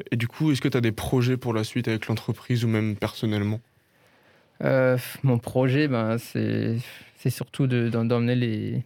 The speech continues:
Speaker 2: mes artistes le plus loin possible, honnêtement. C'est, c'est, c'est, c'est la chose qui me ferait le plus plaisir.
Speaker 1: Mhm.
Speaker 2: Euh, créer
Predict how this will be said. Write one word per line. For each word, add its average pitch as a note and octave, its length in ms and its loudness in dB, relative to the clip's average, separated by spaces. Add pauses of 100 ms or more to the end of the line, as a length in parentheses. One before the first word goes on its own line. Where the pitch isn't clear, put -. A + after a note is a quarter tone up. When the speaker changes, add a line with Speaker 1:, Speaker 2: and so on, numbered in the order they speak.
Speaker 2:
mes B2 180 4
artistes - 340 0
le B2+ 80 0
plus C3 140 -2
loin B2 180 2
possible, C#3 560 -2
honnêtement. B2 440 0
C'est, A#2 360 -2
c'est, - 360 -8
c'est, C3 260 -2
c'est B2 160 -2
la A#2+ 60 4
chose B2 260 -2
qui - 80 -2
me B2+ 60 4
ferait B2 180 -2
le A#2 80 0
plus C3+ 300 -4
plaisir. B2+ 480 0 (500)
Speaker 1:
Mhm. B2+ 100 -2 (460)
Speaker 2:
Euh, A#2+ 500 2 (300)
créer C3+ 420 0